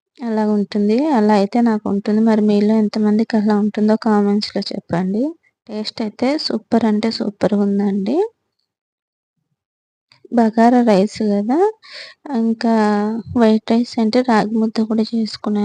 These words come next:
వాళ్ళము. చికెన్ చారు రాగి ముద్ద అయితే టేస్ట్ ఇంకా బాగుంటుందండి.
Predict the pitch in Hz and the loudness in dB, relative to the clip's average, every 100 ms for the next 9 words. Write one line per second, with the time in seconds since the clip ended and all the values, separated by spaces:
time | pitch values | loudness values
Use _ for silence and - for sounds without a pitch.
0 | 208 214 180 190 214 349 370 247 - 233 | 0 -2 -2 -2 0 0 0 -2 0 2
1 | 233 233 220 220 240 220 208 220 208 214 | 2 2 2 2 0 0 0 -2 -2 -2
2 | 208 214 277 240 220 - 226 208 220 214 | -4 -4 -2 0 -2 -2 -4 -2 0 0
3 | 220 208 208 202 190 202 214 202 233 | 0 0 -2 -4 -6 -4 -2 -2 0